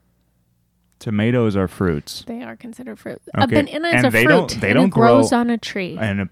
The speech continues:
Speaker 1: tomatoes do not grow on trees.
Speaker 2: Not all fruit grows on trees. Raspberries are bushes. Blackberries are bushes. Bananas grow on trees.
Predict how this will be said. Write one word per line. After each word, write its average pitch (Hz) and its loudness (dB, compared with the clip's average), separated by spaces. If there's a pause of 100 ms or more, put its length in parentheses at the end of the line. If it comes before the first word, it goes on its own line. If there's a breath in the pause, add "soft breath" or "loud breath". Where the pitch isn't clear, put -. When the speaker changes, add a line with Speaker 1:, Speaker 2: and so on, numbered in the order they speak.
Speaker 1:
tomatoes 107 -2
do 117 -2
not 107 0
grow 104 0
on 101 -2
trees. 113 -4 (240 soft breath)
Speaker 2:
Not 277 -6
all 311 -4
fruit 392 -8
grows 214 -4
on 190 -8
trees. 175 -10
Raspberries 220 -6
are 226 -4
bushes. 220 -4
Blackberries 220 -6
are 214 -8
bushes. 214 -8 (1800 loud breath)
Bananas 233 -2
grow 220 -4
on 202 -4
trees. - -12